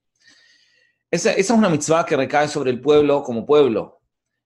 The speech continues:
para que el pueblo pueda mantenerse, para que pueda, eh, puedan convivir las personas también cuando tienen discusiones y haya una, un método para, eh, resolver, eh, problemas.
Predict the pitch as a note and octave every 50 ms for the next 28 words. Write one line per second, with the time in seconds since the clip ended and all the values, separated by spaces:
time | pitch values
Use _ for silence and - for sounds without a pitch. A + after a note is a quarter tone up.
0 | _ _ _ _ _ _ _ - A#2 A#2 A2+ A2+ B2 A#2 A#2 G#2 - _ - B2
1 | A2+ - C3+ C#3 D3 - A#2+ C3+ C3 C3 B2+ B2 A2+ A2 B2 C3+ D3+ D3 C#3+ -
2 | C#3 B2+ A#2 G#2+ A2 G#2 G2+ F#2 G#2 F#2 A2 B2 B2 A#2+ A#2+ A#2 A2+ A2+ - _
3 | _ _ _ - A2+ G#2+ G#2 G#2 G2+ G2+ G2+ G2 G2 G2 F#2+ F#2+ F#2 F#2+ _ _
4 | - - A2+ A2+ A2+ A#2 A#2 A#2+ A#2+ C3+ C#3+ D3 C#3 - C#3+ - - D3 C#3+ C#3
5 | C3 C3 - B2 C3 C3+ C3 B2+ B2+ A#2+ B2 C3 C3 B2+ A#2 A2+ - B2 - -
6 | C3+ C3+ C3 B2 - - A#2+ A#2 B2 B2+ B2+ B2+ B2+ B2 - _ _ _ _ _
7 | - B2 A#2+ A#2 A#2+ A#2+ B2 C#3 D3 C#3+ D#3 D3+ C3+ - - A#2+ A#2+ A2+ A2+ A2+
8 | A2 - _ _ _ _ _ _ _ _ _ _ _ _ - A2+ A2 G#2 A2 -
9 | - A#2+ A2 A#2 B2+ B2+ B2+ A#2 A2+ _ _ _ _ _ _ _ _ _ - G#2
10 | G#2+ G#2 G2+ G2+ G#2 G#2 G#2 G2+ G2+ G2+ G2+ G2 F#2+ G2 A#2 A#2 A2 A2 A2 F#2
11 | D#2+ - - - - _ _